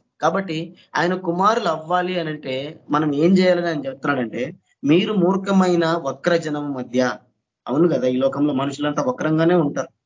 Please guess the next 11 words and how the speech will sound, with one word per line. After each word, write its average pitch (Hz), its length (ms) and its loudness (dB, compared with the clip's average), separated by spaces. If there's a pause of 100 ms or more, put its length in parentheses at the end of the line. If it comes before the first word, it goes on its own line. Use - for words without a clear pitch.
(420)
వాళ్ళ 127 160 0
చూపులు 151 320 0
సరిగా 127 380 0
ఉండవు, 113 480 -4
మాటలు 143 380 0
సరిగా 127 300 0
ఉండవు, 113 460 -2
ఆలోచన 147 440 0
విధానం 143 400 0
సరిగా 127 320 -4
ఉండదు, 110 340 -6